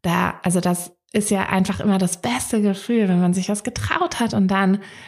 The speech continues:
dieses, ja, dieses, "Ich hab's geschafft, ich bin ein Stückchen gewachsen", dieses Gefühl. Und das ist natürlich etwas, was die Zweifel <laughs> uns immer irgendwie wegnimmt,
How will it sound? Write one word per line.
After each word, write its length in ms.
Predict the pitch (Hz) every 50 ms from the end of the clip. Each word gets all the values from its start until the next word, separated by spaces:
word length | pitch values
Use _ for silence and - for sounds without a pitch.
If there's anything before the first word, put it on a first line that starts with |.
| - _ -
dieses, 500 | 202 190 185 190 180 180 180 - - -
ja, 220 | - 180 180 170 156
dieses, 320 | 160 175 170 175 170 175
"Ich 160 | - 202 -
hab's 160 | - 233 226
geschafft, 420 | - - - - - 214 202 196 -
ich 120 | 202 -
bin 120 | 226 233 247
ein 140 | 240 220
Stückchen 460 | 208 - - 247 240 - - 226 214 208
gewachsen", 600 | 208 180 180 185 185 180 - - - 185 160 170
dieses 300 | 208 240 240 240 220 -
Gefühl. 680 | - 190 185 - - - 202 180 151 - - 196 - - - - - - - - - _
Und 220 | - 190 185 185
das 260 | 190 214 - 277 - -
ist 140 | 220 -
natürlich 480 | 220 214 208 - 214 208 202 202 190 -
etwas, 400 | 196 190 185 - 190 180 170 -
was 320 | 196 180 170 - - - _ -
die 120 | - 165 160
Zweifel 640 | 165 - - 131 135 143 165 160 - - 247 294 339 262 208 170 185 170 - - 262
<laughs> 440 | 240 - - - - - - - -
uns 300 | - 233 233 240 240 -
immer 480 | - 208 214 214 220 220 220 226 - -
irgendwie 320 | 208 202 196 202 226 220
wegnimmt, 640 | 226 262 - - - 214 170 139 127 98 85 -